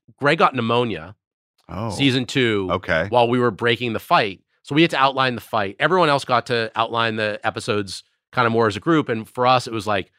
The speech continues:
Speaker 1: me and Gene and Paul, and everyone else was off on script. And then we had to go meet Greg at his house 'cause he had walking pneumonia. And it was like, "Oh, they're setting us up to fail."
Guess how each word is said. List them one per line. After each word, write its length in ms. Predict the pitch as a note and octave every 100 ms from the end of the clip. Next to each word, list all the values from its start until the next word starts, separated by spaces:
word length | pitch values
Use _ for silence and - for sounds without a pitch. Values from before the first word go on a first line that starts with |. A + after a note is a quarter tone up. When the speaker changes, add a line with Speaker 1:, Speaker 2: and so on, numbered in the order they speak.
| _ -
Speaker 1:
me 220 | B2 C#3+
and 80 | D3
Gene 220 | B2+ B2+
and 120 | A#2 -
Paul, 600 | - A#2+ G#2+ F2 F2+ G#2
and 80 | A2+
everyone 240 | A#2 B2+
else 160 | A#2+ B2+
was 80 |
off 160 | A2+ A2
on 140 | A#2
script. 500 | G2 - F#2 F2+ - - _ _ _ -
And 460 | C3+ A#2 A2+ A2 G#2+
then 140 | A#2+
we 100 | A#2+
had 140 | A#2+ A2+
to 80 | A2+
go 200 | A2+ G#2+
meet 240 | A2 G#2+
Greg 280 | - A#2 A#2
at 60 | G2+
his 100 | -
house 400 | C#3 A#2+ F2+ -
'cause 140 | A2
he 120 | A2 G#2
had 300 | G#2 G2 F#2 _ _ -
walking 380 | A2+ A#2+ C3 A2+
pneumonia. 640 | G2+ A2+ A#2 D#2+ D#2 F#2 _ -
And 80 | C#3+
it 40 |
was 100 | C3
like, 200 | D3 -
"Oh, 120 | A3 D#3+
they're 100 | B2+
setting 260 | F3 D3+
us 100 | C#3+
up 80 | D3
to 80 | C3+
fail." 500 | - G3+ A2 F#2+